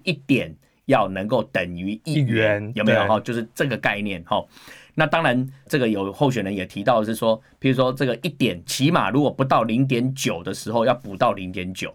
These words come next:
Speaker 2: 对，
Speaker 1: 好，就是说
Speaker 2: 最低门槛。
Speaker 1: 对，最低门槛是零点九。
Speaker 2: 嗯。
Speaker 1: 那像这个，呃，中华民国医师工会他们提的新闻稿是说，起码要到零点九五。哦，
Speaker 2: 嗯，嗯，嗯。
Speaker 1: 其实我跟各位报告一下，大家会看这个数字，零点九、零点九五，数字很微小。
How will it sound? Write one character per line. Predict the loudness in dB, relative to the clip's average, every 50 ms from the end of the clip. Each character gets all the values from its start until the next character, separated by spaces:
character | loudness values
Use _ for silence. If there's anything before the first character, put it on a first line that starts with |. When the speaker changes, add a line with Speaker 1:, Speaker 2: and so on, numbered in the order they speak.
| _
Speaker 2:
对， | -6 -4 -4 -2
Speaker 1:
好， | -2 -2 -2
就 | 2 2 4
是 | 4
说 | 4
Speaker 2:
最 | 4 4
低 | 2 2 2
门 | 2 0 -2
槛。 | -2 -4 -2 0
Speaker 1:
对， | 0 0
最 | 2 2 0 0
低 | 2 0
门 | 0 2 2 2
槛 | 2 2
是 | 2 0
零 | 0 0 0
点 | 0 0 0 0
九。 | -2 -6 -8 -8 -6 -4
Speaker 2:
嗯。 | -2
Speaker 1:
那 | 0 0 0 0 -4 -4
像 | -2 0 0 2 2 0
这 | 0 0 0
个， | 2 4 4 4 2 0 -2
呃， | -4 -4 -2
中 | 0 0 2
华 | 4 4
民 | 2 2 0
国 | 0 0 0 -2 -2 -4 -4
医 | -4 -4
师 | -2 -2 0
工 | 0 2 2 4
会 | 2 2 2
他 | 0 -2 -2
们 | -2 -2
提 | -4 -4 -4
的 | -4 -2
新 | -2 -4 -2
闻 | -2 0 0
稿 | 0 -2
是 | -2 -2 -2
说， | -2 -2
起 | -2 -2 -2 -2
码 | 0 2 2
要 | 4
到 | 4 2 0
零 | 2 0 0 0
点 | 0 -2 -2 -4
九 | -6 -4 -4 -2
五。 | -4 -4 -6 -8 -10 _
哦， | -2 -2 0 0
Speaker 2:
嗯， | -2 -6 -8 -8 -8
嗯， | -8
嗯。 | -2
Speaker 1:
其 | -2 0
实 | 2 2
我 | 2
跟 | 2 2 0
各 | 2 2 2
位 | 2
报 | 2 2 2 2
告 | 4 4 2
一 | 2 2
下， | 2 0 0 0 -2 -14 _ _ _
大 | 0 2
家 | 4 4 4
会 | 4 2 0 -4 -12 _ _
看 | 0 0 0 2
这 | 2
个 | 0 0
数 | 2 2 2 2
字， | 2 0 -4 -4 -4 -10 _ _ _
零 | 2 4 4
点 | 4 4 2 2 2
九、 | 0 -2 -2 -2 -2 -2
零 | -2 -2 0
点 | 0 -2 -6 -6
九 | -6 -4 -4
五， | -4 -4 -6 -8 _ _ _ _ _ _
数 | -4 0 2 4 4 4
字 | 2 2 0 0
很 | 0 -2 -8 -8
微 | -6 -6 -6
小。 | -4 -4 -6 -6 -8 -8